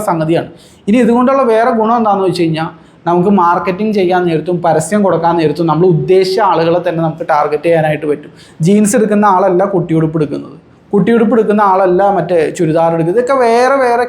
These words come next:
കാറ്റഗറിയിലുള്ള കസ്റ്റമേഴ്സ്, അത് പ്രത്യേകം മനസ്സിലാക്കുക. അപ്പോൾ പ്രൊഡക്റ്റ് ഏതെങ്കിലും ഒരു നീഷ്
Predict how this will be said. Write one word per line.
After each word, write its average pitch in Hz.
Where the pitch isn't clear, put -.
കാറ്റഗറിയിലുള്ള 202
കസ്റ്റമേഴ്സ്, 160
അത് 170
പ്രത്യേകം 190
മനസ്സിലാക്കുക. 139
അപ്പോൾ 269
പ്രൊഡക്റ്റ് 240
ഏതെങ്കിലും 233
ഒരു 226
നീഷ് 202